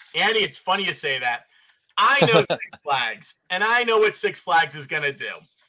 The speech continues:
Speaker 1: What Six Flags is gonna do is they're going to put a paint job on it, put a paint job on the, on the, on the, you know, all the, all the little logs, and that's it. I don't think we're getting anything else. Honestly,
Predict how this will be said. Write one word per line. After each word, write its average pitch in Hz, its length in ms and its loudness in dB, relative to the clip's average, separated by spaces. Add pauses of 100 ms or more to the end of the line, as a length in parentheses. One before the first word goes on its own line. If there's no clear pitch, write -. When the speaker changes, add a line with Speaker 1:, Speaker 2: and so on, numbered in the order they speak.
(180)
Speaker 1:
What 220 180 -4
Six 339 260 -8
Flags 226 340 0
is 175 100 -10
gonna 202 240 -2
do 180 380 0
is 139 160 -6
they're 208 200 0
going 202 280 0
to 175 340 -6 (560)
put 277 200 2
a 302 40 -4
paint 233 240 -2
job 214 340 4
on 202 240 4
it, 196 180 0 (280)
put 247 160 2
a 277 60 2
paint 233 260 -2
job 226 300 2
on 220 220 2
the, 220 180 0
on 202 180 2
the, 214 200 -2
on 202 140 2
the, 208 240 0
you 190 140 -6
know, 170 220 0
all 208 240 2
the, 214 300 2
all 190 180 2
the 220 160 4
little 214 220 4
logs, 151 580 0 (920)
and 196 100 -4
that's 220 280 -2
it. 208 120 0 (300)
I 175 100 0
don't 285 160 0
think 269 120 -2
we're 214 120 2
getting 190 260 0
anything 180 320 0
else. 110 340 -4
Honestly, 185 580 0